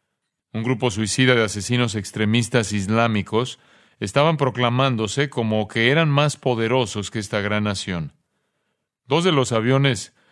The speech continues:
que viajaban con los depósitos de combustible llenos hicieron impacto contra los objetivos con una precisión catastróficamente destructiva,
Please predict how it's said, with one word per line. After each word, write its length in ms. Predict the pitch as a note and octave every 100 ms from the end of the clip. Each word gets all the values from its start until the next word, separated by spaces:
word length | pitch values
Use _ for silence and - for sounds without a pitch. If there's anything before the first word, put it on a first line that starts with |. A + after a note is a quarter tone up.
| _ _
que 120 | A#2
viajaban 400 | A#2 A2+ C#3 C3+
con 160 | B2+ A2+
los 100 | G#2
depósitos 640 | G#2 C3 B2 A#2+ A2 G#2+
de 80 | G2+
combustible 720 | G#2 G2+ G2+ - A#2 A#2 G#2+
llenos 560 | A2 A2+ A2+ G#2 - _ _ _ _ -
hicieron 380 | G#2 C#3+ D#3+
impacto 560 | C#3 A2 C3+ C#3 - A2
contra 320 | G#2 G2 G#2
los 180 | G#2 F#2+
objetivos 640 | G#2+ F#2 F#2 B2 B2+ B2
con 160 | - A2+
una 240 | C#3 C3+
precisión 640 | - A2 - G2+ - B2 B2+
catastróficamente 1400 | A#2+ G2 G#2+ F#2+ - B2+ B2+ B2+ A#2 A2 G2+ A2 A2 A2
destructiva, 840 | G2 G2 - G2+ E2+ A2 G2 A2